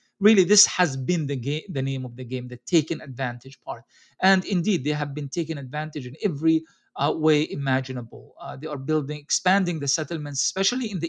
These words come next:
East Jerusalem area, uh, to ensure that there is a total discontinuity, geographic discontinuity, and territorial, uh, discontinuity between the West Bank and, and Jerusalem, uh, in addition to other measures, basically, to prejudice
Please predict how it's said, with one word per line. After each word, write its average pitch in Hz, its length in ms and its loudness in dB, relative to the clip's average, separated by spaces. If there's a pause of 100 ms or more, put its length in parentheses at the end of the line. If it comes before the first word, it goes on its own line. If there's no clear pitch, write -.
East 156 160 -6
Jerusalem 170 480 -4
area, 156 420 -6 (720)
uh, 151 280 4
to 190 120 -4
ensure 175 500 4
that 151 160 2
there 147 100 0
is 139 200 -4
a - 80 -12 (300)
total 175 320 4
discontinuity, 151 1000 -2
geographic 139 600 -4
discontinuity, 160 920 -4
and 139 160 -8
territorial, 156 720 2 (440)
uh, 139 100 2
discontinuity 151 800 -2
between 165 500 0
the 156 120 2
West 139 280 -4
Bank 139 380 -4
and, 135 420 -4
and 139 220 -8
Jerusalem, 165 560 -4 (360)
uh, 202 180 2
in 240 100 2
addition 233 440 2
to 226 100 -2
other 208 240 4
measures, 156 500 -2
basically, 147 600 -4
to 160 100 -16
prejudice 160 540 0